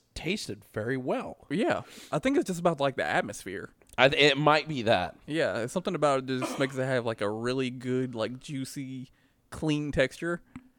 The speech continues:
Speaker 1: And
Speaker 2: And it's just, it
Speaker 1: we
Speaker 2: just tastes good.
Speaker 1: And we, whenever we would get 'em, we got 'em at the, uh,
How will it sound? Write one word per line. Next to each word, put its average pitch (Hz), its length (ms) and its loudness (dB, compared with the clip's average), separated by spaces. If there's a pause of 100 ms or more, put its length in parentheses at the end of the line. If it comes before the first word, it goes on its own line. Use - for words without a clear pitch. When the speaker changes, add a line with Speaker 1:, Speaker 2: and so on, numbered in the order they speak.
(160)
Speaker 1:
And 120 100 0
Speaker 2:
And 156 100 2
it's 165 80 2
just, 208 160 2
it 190 80 -4
Speaker 1:
we 175 60 -4
Speaker 2:
just 190 160 0
tastes - 220 -2
good. - 260 -10
Speaker 1:
And 123 220 -2
we, 156 460 -6
whenever 131 400 -2
we 120 180 -2
would 147 140 -4
get 151 140 0
'em, 165 300 -4
we 110 160 -8
got 131 180 -2
'em 147 80 0
at 123 160 -2
the, 110 180 -4
uh, 95 380 -4